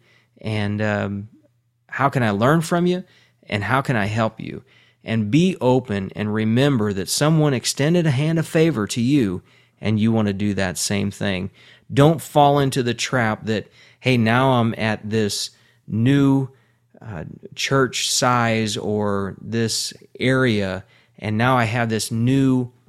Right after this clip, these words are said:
circle of influence, and now I've kind of, quote unquote, made it." Uh, man, that is, that is so unchristlike <laughs> that we can look at it and say, "Well, now I'm, I'm at a certain level, and I can't, I can't help you now. I can't be friends with you now because it doesn't look good."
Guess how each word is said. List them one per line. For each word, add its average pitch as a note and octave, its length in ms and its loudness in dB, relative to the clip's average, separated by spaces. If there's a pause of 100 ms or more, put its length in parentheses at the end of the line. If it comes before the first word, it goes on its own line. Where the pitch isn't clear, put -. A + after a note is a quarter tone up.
(120)
circle B2 560 2
of G#2 120 0
influence, A#2 720 0
and G2 120 -2
now A#2 200 2
I've A2+ 120 -2
kind B2 240 0
of, G2+ 100 -4
quote B2+ 260 0
unquote, A2+ 380 -2
made G#2+ 420 0
it." - 200 -10 (560)
Uh, A2 200 -6 (180)
man, B2 280 0
that C3 140 2
is, - 460 -4
that B2+ 240 -2
is G#2+ 160 -2
so C3+ 520 0 (380)
unchristlike G2+ 920 -2 (160)
<laughs> - 140 -20
that A#2+ 220 0
we B2+ 160 2
can A2 180 0
look A2+ 160 0
at G#2+ 140 2
it G#2 40 2
and G2+ 120 -4
say, G2+ 220 0
"Well, G2+ 200 0
now A2 300 0
I'm, G#2 260 -2 (400)
I'm A#2+ 200 4
at A2+ 60 4
a G#2+ 60 4
certain G#2+ 380 2
level, G2+ 320 2
and F#2+ 140 -2
I G2+ 120 0
can't, G2+ 440 -6 (260)
I B2+ 80 0
can't B2+ 220 2
help G#2+ 280 -2
you G2 140 -2
now. E2 240 -6
I F#2 120 -2
can't B2 460 -4
be G2 120 -4
friends G#2+ 360 -4
with G2 220 -6
you G2+ 100 -4
now F#2+ 280 -4
because G2 340 -4
it G2+ 100 -4
doesn't F#2+ 320 -2
look F#2+ 200 -4
good." D2+ 280 -6